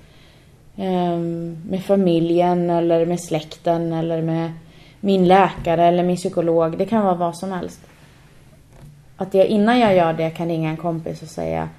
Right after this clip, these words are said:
"Jag kommer komma ut klockan fem. Har du tid att prata då?" Och att jag har riggat för mig själv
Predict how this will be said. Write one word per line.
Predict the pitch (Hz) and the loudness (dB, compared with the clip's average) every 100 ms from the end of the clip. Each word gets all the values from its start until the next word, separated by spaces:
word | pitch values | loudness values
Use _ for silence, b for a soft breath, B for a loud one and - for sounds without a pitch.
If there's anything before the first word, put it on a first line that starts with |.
| - | -20
"Jag | - | -8
kommer | 214 226 | -2 0
komma | 185 208 | 0 0
ut | 269 - | 0 -2
klockan | - 180 170 | -8 -8 -8
fem. | - - - 220 - | -6 -6 -4 -10 -8
Har | - | -2
du | 220 | 0
tid | 247 220 | 0 -2
att | 190 | -4
prata | - 220 185 269 | 0 -2 0 -6
då?" | 214 190 - - B B B | -6 -10 -16 -20 B B B
Och | |
att | 202 | 2
jag | 220 | 2
har | 254 | 2
riggat | 220 311 311 | 2 0 0
för | - | -4
mig | 175 | -4
själv | 156 - 87 185 | -2 -4 -4 -8